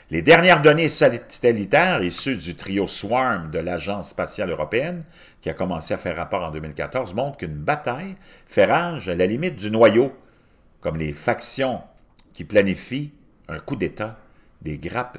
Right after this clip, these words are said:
tourbillonnantes de fer et de nickel en fusion gagnent en puissance et drainent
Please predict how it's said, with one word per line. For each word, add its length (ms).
tourbillonnantes 600
de 80
fer 280
et 40
de 100
nickel 300
en 80
fusion 440
gagnent 340
en 80
puissance 760
et 120
drainent 440